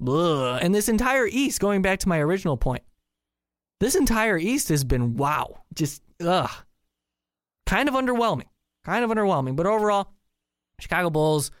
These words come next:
same story, same as always. I'm sure I'm gonna revisit this topic later on this season. The Bulls are so fun to talk about. Something's gonna happen. I didn't even mention the fact that Rajon Rondo already got into a fight with an assistant.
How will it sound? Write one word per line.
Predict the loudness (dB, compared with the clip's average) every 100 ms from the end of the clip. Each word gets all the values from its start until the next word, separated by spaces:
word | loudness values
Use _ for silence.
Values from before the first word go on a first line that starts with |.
| _ _ _
same | -4 -2
story, | 0 0 2 0 -4 _
same | -4 0
as | 0
always. | 2 2 0 -2 -8 _ _ _
I'm | -4
sure | 0 0
I'm | 2
gonna | 2 2
revisit | 2 0 -2 -2
this | -2
topic | -2 -2 -2 -2 -4 -8 _ _ _
later | -4 0 2 2
on | 2 0
this | 0
season. | 0 0 0
The | 0
Bulls | 0 -2
are |
so | -2 -2
fun | -2 -2 -2
to | 0
talk | -2 -2 -2
about. | 0 0 -2 -8 _ -6
Something's | -2 0 0 0
gonna | 0
happen. | 2 0 0 -2 -4 -6
I | -2 0
didn't | 2
even | 2 2
mention | 0 0 -2
the | -2
fact | 0 -2 0
that | 0
Rajon | 0 0 0
Rondo | 0 0
already | 2 2 0
got | 0
into | 0 0
a |
fight | 0 0
with | 0
an | -2
assistant. | 0 -2 0 -4